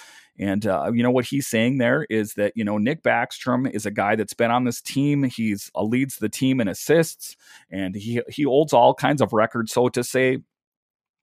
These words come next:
you know, a guy like Dylan Strome, who is a bit of a younger guy, is going to be able to fill that role is a bit of an ambitious thing to say. He might be able to do that, but we don't know if, you know, in actuality, he will be able to do that.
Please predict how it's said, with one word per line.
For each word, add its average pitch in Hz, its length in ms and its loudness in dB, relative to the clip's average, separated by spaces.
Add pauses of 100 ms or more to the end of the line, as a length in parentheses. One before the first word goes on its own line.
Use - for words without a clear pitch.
you 143 120 0
know, 127 160 4
a 113 40 -2
guy 117 180 2
like 113 200 2
Dylan 117 320 0
Strome, 110 560 0 (300)
who 147 100 2
is 147 100 4
a 135 60 0
bit 127 140 2
of 123 100 2
a 117 60 2
younger 113 320 2
guy, 107 300 2
is 107 260 -4
going 113 320 0
to 104 100 -8
be 110 140 0
able 107 200 2
to 110 140 -2
fill 110 240 0
that 104 180 2
role 101 400 2 (260)
is 107 120 -2
a 107 40 0
bit 113 200 2
of 101 120 -6
an 104 100 0
ambitious 104 600 0
thing 110 160 0
to 101 80 0
say. 92 360 0
He 147 100 -2
might 247 260 4
be 120 120 0
able 95 200 -2
to 95 120 -2
do 98 160 0
that, 95 260 0
but 101 180 0
we 127 160 -2
don't 139 240 4
know 117 320 6 (300)
if, 110 180 0
you 107 220 0
know, 101 140 0
in 101 160 -2
actuality, 113 720 4
he 110 140 -6
will 101 160 2
be 104 120 0
able 101 220 0
to - 120 -16
do 110 200 2
that. 107 280 2